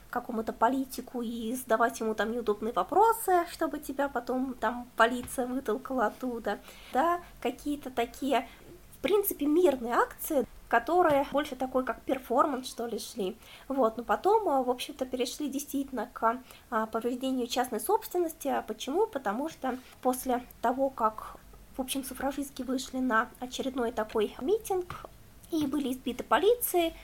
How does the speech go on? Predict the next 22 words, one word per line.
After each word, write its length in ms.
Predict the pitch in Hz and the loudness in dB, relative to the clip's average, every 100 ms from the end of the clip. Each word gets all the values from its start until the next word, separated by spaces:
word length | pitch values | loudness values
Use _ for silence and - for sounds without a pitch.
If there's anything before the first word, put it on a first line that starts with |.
| - - | -12 -4
они 200 | 269 415 | 2 4
решили, 340 | 349 285 277 | 2 -2 -4
что 200 | 262 - | -6 -4
это 320 | 262 262 233 | -4 -2 -2
очень 380 | 262 262 - 269 | -2 -4 -4 -4
опасно 400 | 262 440 453 - | 6 6 6 -2
и 240 | 277 262 247 | -2 -2 -2
необходимо 560 | 247 262 285 302 285 | -2 -4 -4 -4 -4
сменить 360 | 262 269 254 254 | -4 -4 -4 2
тактику. 680 | 349 415 - 330 - 294 277 - - - | 2 2 -2 -8 -2 -2 -2 -12 -14 -6
И 380 | 233 254 254 254 | -4 -2 -4 2
тактика 400 | 339 359 262 - | 2 2 -4 -4
заключалась 640 | 202 254 247 - 320 285 - | -4 -6 -6 -2 0 -2 -6
в 380 | 247 254 254 247 - - | -2 2 0 -2 -16 -16
повреждении 540 | 247 254 262 254 262 | -6 -2 0 0 -2
частной 340 | 254 - - 254 | -2 -4 -4 -4
собственности, 880 | 359 440 - 349 330 294 - 269 254 | 0 -2 -2 -6 -6 -6 -4 -4 -4
потому 340 | - 226 247 294 | -8 -8 -6 -8
что 340 | - 254 254 - - - | -4 -2 -2 -4 -4 4
панкерс 400 | 269 330 - - | 4 4 -2 -2
считали, 460 | - 247 262 285 262 | -6 -2 0 0 -4
что 400 | - 240 254 | -10 -4 -4